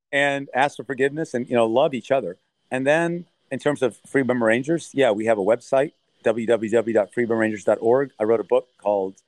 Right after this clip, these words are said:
Do This for Love, Free Burma Rangers in the Battle of Mosul. You can buy it on Amazon. All the proceeds go to the work, not to me.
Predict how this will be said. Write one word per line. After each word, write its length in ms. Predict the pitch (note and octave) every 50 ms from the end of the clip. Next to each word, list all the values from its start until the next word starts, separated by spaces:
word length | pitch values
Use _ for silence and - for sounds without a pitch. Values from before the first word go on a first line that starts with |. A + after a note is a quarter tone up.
| _ _ _
Do 160 | - B2 B2+
This 180 | A2+ B2 A#2+ -
for 140 | - A#2+ A2+
Love, 300 | A2+ A2 A#2 B2+ C3 - _ _ _
Free 160 | - B2+ B2+
Burma 220 | A2+ A2+ A#2 A2+
Rangers 280 | A2+ A2+ A2+ A2 A2+ -
in 40 | G2+
the 80 | G#2
Battle 220 | F#2+ G#2 A2+ A2 G#2+
of 60 | G2
Mosul. 360 | G2+ G#2 A#2+ A#2 B2+ D#3 -
You 100 | G#2 G2+
can 220 | - A2 G2 F#2 - -
buy 180 | - G2+ G2+ G#2+
it 60 | G#2
on 100 | G2+ G2+
Amazon. 460 | G#2 G#2+ A2 G#2+ - A#2 A#2 B2 B2
All 140 | - A2 A2
the 60 | G2+
proceeds 460 | - - A2+ A2+ G#2 - A2+ A2+ G#2+ -
go 240 | - A2 G#2 G#2
to 60 | G2 G2
the 100 | F#2+ F#2+
work, 280 | F2+ G2 A#2 - - -
not 180 | G#2 G2+ G2+ -
to 80 | - G2
me. 240 | G2 G#2 B2 C#3+